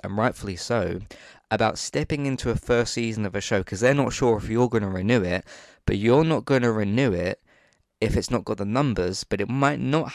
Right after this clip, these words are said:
have the numbers because your audience, who you're trying to serve that show to, don't want to watch it because they think you might get rid of it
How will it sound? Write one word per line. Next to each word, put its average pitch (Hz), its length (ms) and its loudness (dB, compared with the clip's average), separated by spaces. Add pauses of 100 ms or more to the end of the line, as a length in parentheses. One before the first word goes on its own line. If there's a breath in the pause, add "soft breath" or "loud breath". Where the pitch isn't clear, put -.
have 175 240 -2
the 110 100 0
numbers 90 640 -4 (600 soft breath)
because 120 600 0 (360)
your 110 280 0
audience, 113 600 2
who 113 100 -2
you're 160 240 2
trying 170 300 0
to 139 160 -4
serve 135 440 2
that 120 220 -2
show 151 320 0
to, 92 440 -4 (340 loud breath)
don't 139 240 2
want 131 260 -2
to - 100 -8
watch 131 360 -4
it - 80 -2
because 107 260 -4
they 127 160 -2
think 123 260 -6
you 113 140 0
might 110 240 0
get - 160 -10
rid 117 160 2
of 95 140 -2
it 90 200 -2